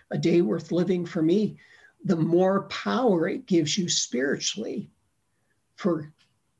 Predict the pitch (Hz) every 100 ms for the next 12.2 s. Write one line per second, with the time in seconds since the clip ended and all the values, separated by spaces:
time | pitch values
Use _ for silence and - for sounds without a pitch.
0 | _ _ _ _ _ _ _ - - 220
1 | 160 156 185 185 160 226 214 185 - -
2 | - - - - - 170 160 190 190 -
3 | 180 165 190 - - - 170 170 165 175
4 | - - 165 151 202 202 - - 175 185
5 | 180 196 202 - 202 202 - - - -
6 | - 214 208 226 - 214 185 185 233 -
7 | 180 240 220 180 156 180 170 196 - -
8 | 175 - _ _ 190 190 190 - 170 170
9 | - 269 214 _ _ _ _ _ _ _
10 | _ - 185 - 202 185 - - 208 196
11 | 160 156 175 165 156 175 214 202 190 208
12 | 170 -